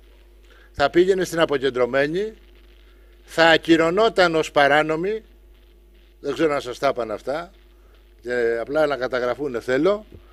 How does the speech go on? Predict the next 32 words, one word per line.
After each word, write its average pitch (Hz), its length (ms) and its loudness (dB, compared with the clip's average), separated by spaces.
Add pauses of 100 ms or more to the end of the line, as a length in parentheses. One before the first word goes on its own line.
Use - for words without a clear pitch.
(320)
και 160 100 2
ο 156 60 6
λόγος 196 340 4
ήταν 208 260 2
ότι 180 240 0
δι-, 151 1080 2
δεν 185 160 4
μπήκαν 175 340 4
τα 147 140 4
δύο 160 140 6
εφτακόσια 139 460 0
πενήντα. 101 360 -8 (120)
Λοιπόν, 160 380 4 (720)
επειδή 170 360 2
λοιπόν 196 580 4 (720)
πρέπει 185 240 -4
να 160 500 4
κάνω 185 260 -2
κι 160 120 -2
εγώ 160 140 2
αυτό 165 220 2
που - 60 -6
πρέπει 160 260 6
να 127 140 4
κάνω, 160 500 2 (140)
αύριο 170 340 2
θα 147 120 2
γίνει 165 240 0
έκτακτη 160 400 2
Οικονομική 131 440 0
Επιτροπή, 127 600 0 (880)
όπου 185 520 4